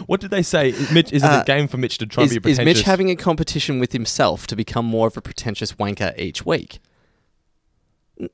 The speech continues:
Speaker 2: no. <laughs> Like, I, firstly, I think I've maintained the same level of pretentiousness from the beginning of the episode. Secondly,
Speaker 1: Of the show.
Speaker 2: uh, sorry, of the show.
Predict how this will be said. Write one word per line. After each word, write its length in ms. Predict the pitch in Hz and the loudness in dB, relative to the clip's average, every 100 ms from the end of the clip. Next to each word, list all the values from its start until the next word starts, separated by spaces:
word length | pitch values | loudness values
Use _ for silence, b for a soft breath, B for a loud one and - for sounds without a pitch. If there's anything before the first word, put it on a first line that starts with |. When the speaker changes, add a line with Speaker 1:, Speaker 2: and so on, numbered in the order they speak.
| _ | _
Speaker 2:
no. 380 | 233 311 359 - - - | -2 2 2 0 -6 -6
<laughs> 560 | 147 - 170 - 262 - | 2 6 6 6 6 6
Like, 200 | 226 - 370 285 | 2 -2 -8 -2
I, 220 | - - 339 | 2 4 4
firstly, 520 | - 240 - 113 - | 6 4 4 2 2
I 80 | 139 | 2
think 200 | 202 160 | 2 4
I've 240 | 131 - - | 2 2 -6
maintained 500 | 135 117 107 117 107 | 0 0 2 2 2
the 60 | 98 | 0
same 280 | 107 107 | 0 2
level 320 | 98 101 90 95 | 0 -2 -2 -4
of 100 | - | -4
pretentiousness 680 | 127 120 117 113 117 101 | -4 -2 -2 -4 -4 -4
from 180 | - 113 | -2 -2
the 60 | 95 | -2
beginning 480 | 92 104 170 175 | -4 2 2 2
of 100 | 85 | -2
the 140 | 78 65 | -8 -10
episode. 440 | - - - - B B B | -8 -8 -8 -10 B B B
Secondly, 440 | - - - - 95 | -4 0 2 0 -2
Speaker 1:
Of 60 | - | -4
the 60 | |
show. 260 | 98 80 80 _ _ - | -4 -4 -8 _ _ -8
Speaker 2:
uh, 80 | 123 | -2
sorry, 340 | - 101 71 | 0 0 -2
of 80 | 92 | -6
the 60 | 107 | -4
show. 240 | - | -4